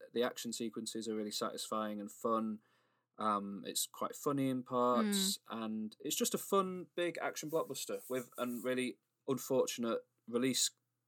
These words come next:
Speaker 1: style of release, and really unfortunate behind-the-scenes stuff that, um, if that makes you not watch it or not want to watch it, then that is totally something I would, uh, uh, support and agree with, but I decided to,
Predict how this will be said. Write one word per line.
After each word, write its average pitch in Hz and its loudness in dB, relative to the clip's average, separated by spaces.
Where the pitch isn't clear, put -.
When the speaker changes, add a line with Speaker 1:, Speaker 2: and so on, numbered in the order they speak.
Speaker 1:
style 120 4
of 107 -2
release, 110 2
and 107 -4
really 107 0
unfortunate 104 -6
behind-the-scenes 101 -6
stuff - -4
that, 104 -2
um, 104 -6
if - -10
that 113 0
makes 107 -4
you 110 -4
not 104 -2
watch - -4
it 101 0
or 104 -6
not 101 -4
want 104 -4
to 101 -6
watch - -4
it, - -4
then 92 -10
that 92 -8
is 80 -4
totally 101 -6
something 104 -10
I 104 -6
would, 101 -6
uh, 98 -6
uh, 131 -10
support - -4
and - -10
agree 107 -2
with, 107 -6
but 101 -4
I 110 -8
decided 101 -8
to, 104 -8